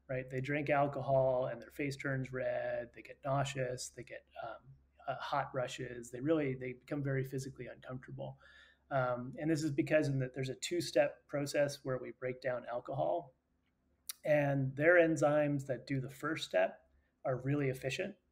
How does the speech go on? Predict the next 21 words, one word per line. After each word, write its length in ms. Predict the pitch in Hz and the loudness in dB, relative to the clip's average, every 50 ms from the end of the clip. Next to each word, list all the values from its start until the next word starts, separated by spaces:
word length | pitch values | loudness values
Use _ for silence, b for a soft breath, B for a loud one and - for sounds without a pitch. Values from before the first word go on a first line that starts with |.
| _ _ _ | _ _ _
They 60 | 151 | 0
have 120 | 147 160 143 | 0 2 2
a 60 | 131 | 2
double 340 | 131 - 165 170 151 139 123 | 6 6 6 6 6 2 2
whammy 420 | 127 131 131 131 127 127 117 113 | 2 2 2 2 0 0 -4 -6
where 140 | 110 110 117 | -8 -10 -10
they're 140 | 120 110 113 | -12 -12 -8
very 280 | 120 147 156 156 156 | -4 -2 0 0 0
good 200 | 143 135 143 139 | 0 0 0 0
at 100 | 127 120 | -2 -2
converting 440 | - 131 127 - 131 127 127 123 123 | -6 -10 -8 -6 -4 -4 -4 -4 -4
ethanol 640 | 135 135 135 135 - 131 123 120 123 123 120 117 117 b b b b b b b b - | -4 -4 -4 -2 -4 -6 -4 -4 -2 -2 -4 -4 -6 b b b b b b b b -6
into 400 | 139 131 131 135 127 123 123 123 - | -4 -4 -4 -4 -4 -6 -6 -2 2
acetaldehyde, 840 | 143 135 139 135 127 123 120 123 123 123 117 110 120 120 113 113 - - - | 2 4 4 2 0 -2 -2 -2 -2 -4 -4 -4 -6 -6 -6 -8 -10 -16 -20
which 160 | 123 - - | -20 -16 -14
is 180 | 113 110 - - | -14 -14 -14 -16
the, 200 | - 110 110 107 101 _ _ _ _ | -16 -16 -16 -16 -16 _ _ _ _
the, 160 | - 107 - - - _ _ _ _ _ _ _ _ _ _ _ _ | -16 -14 -14 -16 -20 _ _ _ _ _ _ _ _ _ _ _ _
the 160 | - 117 107 101 - 123 | -12 -12 -12 -10 -8 -6
middle 420 | 139 143 139 135 123 123 - - _ _ | -4 -2 0 0 -2 -2 -6 -12 _ _
substance, 640 | _ - - 127 123 - - - 113 110 - - - | _ -6 -4 -4 -4 -6 -10 -14 -14 -14 -16 -18 -18